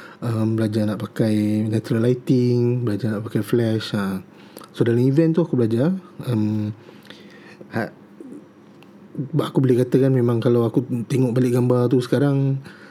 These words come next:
memang nampak lah benda ni memang budak-budak yang ambil. <laughs> Memang orang yang baru belajar ambil, kan.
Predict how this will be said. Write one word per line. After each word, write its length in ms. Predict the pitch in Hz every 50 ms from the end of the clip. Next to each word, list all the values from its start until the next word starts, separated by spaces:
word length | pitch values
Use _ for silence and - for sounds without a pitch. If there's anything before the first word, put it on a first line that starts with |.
| - - - - - - - -
memang 240 | 127 120 117 120 120
nampak 320 | 117 117 113 - 123 113 120
lah 80 | 120
benda 240 | 113 113 113 120 113
ni 160 | 120 120 113
memang 320 | 113 113 110 113 113 113 110
budak-budak 480 | 113 110 107 110 113 117 117 104 107
yang 160 | 117 117 117
ambil. 240 | 117 110 107 98 - - - - - -
<laughs> 300 | - 147 - - - - -
Memang 200 | 127 123 123 120 117
orang 120 | 117 120 117 117
yang 100 | 113 113
baru 160 | 117 113 117
belajar 360 | 113 120 117 117 120 117 110 110
ambil, 200 | 113 117 120 107
kan. 140 | 120 107